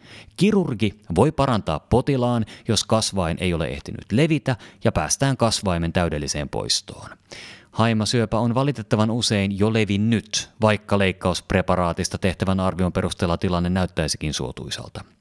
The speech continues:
Potilasvalintaa hankaloittaa myös kirurgiaan liittyvä komplikaatioriski, joka voi pahimmillaan lyhentää potilaan elinaikaa tai estää syöpälääkehoitojen antamisen. Tarvitaankin lisää tutkimusta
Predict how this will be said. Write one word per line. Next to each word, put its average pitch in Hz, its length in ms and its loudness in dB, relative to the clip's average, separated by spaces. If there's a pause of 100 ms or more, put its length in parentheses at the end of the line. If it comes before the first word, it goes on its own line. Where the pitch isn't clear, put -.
(460)
Potilasvalintaa 113 880 2
hankaloittaa 92 640 0
myös 92 240 0
kirurgiaan 87 680 0
liittyvä 78 340 -4
komplikaatioriski, 107 1160 0 (300)
joka 170 240 4
voi 131 140 2
pahimmillaan 101 640 2
lyhentää 87 400 0
potilaan 87 500 0
elinaikaa 87 720 0
tai 92 320 0
estää - 600 -2 (160)
syöpälääkehoitojen 78 1000 0
antamisen. 71 640 -4 (560)
Tarvitaankin 139 560 2
lisää 123 300 2
tutkimusta 80 720 -2